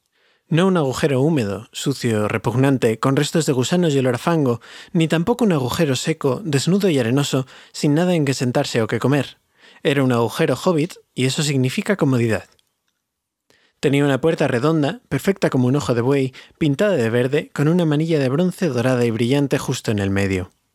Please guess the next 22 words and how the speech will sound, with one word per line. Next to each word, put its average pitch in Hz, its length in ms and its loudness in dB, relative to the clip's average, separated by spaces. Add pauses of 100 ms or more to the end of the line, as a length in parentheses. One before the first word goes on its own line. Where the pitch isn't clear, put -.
(540)
La 139 160 0
puerta 131 240 0
se 135 140 0
abría 190 440 0
a 139 100 -2
un 127 200 0
vestíbulo 120 460 0
cilíndrico 123 580 0
como 107 220 2
un 107 100 0
túnel, 113 360 0 (300)
un 156 180 0
túnel 165 260 2
muy 160 180 2
cómodo, 127 460 0
sin 120 240 -2
humos, 147 480 -2
con 110 160 -2
paredes 110 320 0
revestidas 113 500 0
de 113 60 0
madera 135 420 0